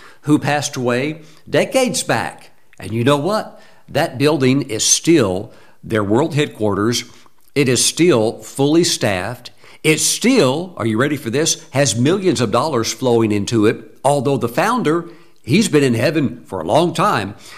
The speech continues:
and they still have offices in forty-five nations of the world, and they're expanding. Why? What's different? The structure.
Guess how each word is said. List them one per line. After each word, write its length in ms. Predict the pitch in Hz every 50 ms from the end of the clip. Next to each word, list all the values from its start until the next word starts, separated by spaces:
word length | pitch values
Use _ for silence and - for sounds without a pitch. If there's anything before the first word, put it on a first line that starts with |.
| - - - - -
and 240 | 135 139 135 127
they 100 | 143 160
still 400 | 156 - - - 196 202 208 170
have 260 | 135 135 131 131 131 - -
offices 640 | 147 160 190 196 - - 110 - - 110 113 113 -
in 280 | - 131 123 120 120
forty-five 680 | - 147 160 165 165 170 165 170 156 147 147 143 135 107
nations 560 | 117 117 127 165 233 226 - - 123 117 104
of 120 | 127 120 98
the 80 | 117
world, 420 | 104 117 151 165 147 131 127 127 -
and 240 | - 139 147 147 127
they're 140 | 127 123 127
expanding. 720 | 127 - - - 143 147 160 156 107 95 82 69 64 62 - - - - - - - - - -
Why? 440 | - 131 170 220 277 294 - 95 -
What's 240 | - 143 170 165 -
different? 420 | - 214 233 233 - 120 - - - - - - -
The 100 | 156 135
structure. 640 | - - - 185 190 185 - - - 123 95 69